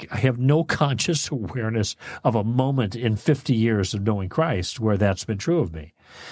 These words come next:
And, um, and precious few moments where I've considered my neighbor, uh, over myself. Some, on occasion, but not,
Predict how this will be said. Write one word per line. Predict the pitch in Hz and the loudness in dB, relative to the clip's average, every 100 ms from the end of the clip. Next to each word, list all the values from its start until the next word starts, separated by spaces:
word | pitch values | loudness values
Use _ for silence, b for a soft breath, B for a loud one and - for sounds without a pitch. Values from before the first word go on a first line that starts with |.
| B - | B -2
And, | 127 113 110 113 | 2 4 4 4
um, | 104 98 98 92 B B B - | 4 4 2 -2 B B B -2
and | 123 104 | 0 0
precious | - 180 - 143 - | 0 -2 0 0 0
few | - 143 123 123 143 | 2 4 2 0 0
moments | 131 120 120 113 | 0 2 0 0
where | 127 117 117 | 0 0 2
I've | 113 120 127 | 0 -2 -8
considered | - 117 113 120 110 104 - _ - | 2 6 6 4 2 0 -8 _ 0
my | 113 | 2
neighbor, | 107 113 101 92 92 b b b b b b - | 4 2 2 0 -2 b b b b b b 0
uh, | 110 101 104 - - _ - - | 4 4 2 -2 -12 _ -14 -4
over | 117 104 101 | 0 2 2
myself. | 92 87 - 127 80 - - | 0 0 2 2 0 -6 -2
Some, | 185 143 95 123 127 _ _ _ _ _ | 2 2 2 -2 -4 _ _ _ _ _
on | 113 117 | -4 -2
occasion, | 110 123 104 92 87 | 0 2 2 -2 0
but | 107 95 | 0 2
not, | 104 104 98 | 0 0 0